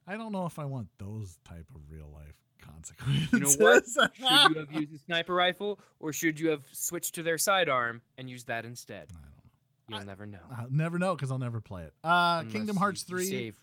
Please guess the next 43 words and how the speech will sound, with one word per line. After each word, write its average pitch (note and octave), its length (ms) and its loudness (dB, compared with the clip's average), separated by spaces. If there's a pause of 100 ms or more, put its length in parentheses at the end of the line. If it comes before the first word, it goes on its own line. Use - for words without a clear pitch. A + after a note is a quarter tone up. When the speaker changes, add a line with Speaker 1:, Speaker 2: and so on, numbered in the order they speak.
(120)
Speaker 2:
right A#2 180 -16
before - 280 -10
the A2 100 -6
action, G#2 380 -6
then G2+ 180 -12
reload G2+ 360 -10
and F2 120 -14
then F2 80 -10
see - 340 -4
which F3+ 100 -12
Speaker 1:
So-, G#3+ 80 -12
Speaker 2:
one's - 200 -16
better. A3+ 200 -12
Speaker 1:
Sony, D3 600 -10
right? A#2+ 320 -8 (200)
Speaker 2:
Gotcha. A3+ 840 4 (100)
Speaker 1:
<laughs> - 20 -16 (500)
Uh, F#3 280 -2
there's D#3+ 280 -6
an A2 180 -8
exploit F#2+ 420 -14 (100)
for E2 100 -16
you. D#2+ 100 -16 (480)
Uh, D#3 140 -2
Sony F3 380 0
did C#3 160 -4
talk C3+ 200 -8
Kingdom C3+ 260 -8
Hearts A#2+ 220 -8
three. B2 460 -8
Uh, A2 200 -10
there's A2 260 -4
Speaker 2:
Yes, G3+ 640 4
Speaker 1:
but B2 100 -6
Speaker 2:
and C#3+ 180 -2
this G#3+ 180 8
is A3 140 0
what G3+ 140 8
I F#3 60 8
was F3 180 4
gonna D#3+ 180 2
get C#3+ 160 2
at. F2+ 180 -4